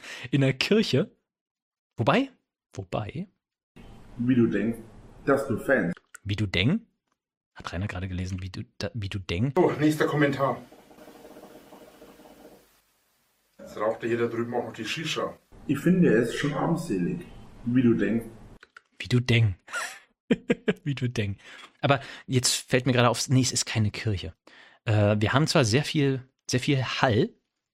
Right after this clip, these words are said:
Speaker 1: ja, sehr viel Raumhall, ähm, aber in einer Kirche, selbst wenn, ne, Rainer da drin ist und er die da schon halb ausfüllt, dann ist aber immer noch der Abstand zu den Wänden wahrscheinlich etwas zu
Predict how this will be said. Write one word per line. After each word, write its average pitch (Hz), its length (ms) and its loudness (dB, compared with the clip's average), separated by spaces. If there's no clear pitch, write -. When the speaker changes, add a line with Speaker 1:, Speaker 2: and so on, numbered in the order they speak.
Speaker 1:
ja, 107 180 0
sehr 110 100 2
viel 110 160 0
Raumhall, 104 680 0
ähm, 117 500 2
aber 143 520 2
in 131 180 2
einer 120 440 4
Kirche, 156 300 0
selbst 120 480 0
wenn, 117 400 4
ne, 143 200 0
Rainer 95 300 -2
da 98 160 -4
drin 120 300 2
ist 123 300 -4
und 101 160 -6
er 104 100 -8
die 92 160 -8
da 87 260 -6
schon - 320 -4
halb 107 260 0
ausfüllt, 120 580 0
dann 120 220 0
ist 147 120 -2
aber 147 160 0
immer 175 160 6
noch 156 160 0
der - 200 -2
Abstand 139 540 -2
zu - 160 -6
den 120 260 4
Wänden 147 540 0
wahrscheinlich 123 640 0
etwas - 400 -6
zu 104 260 -2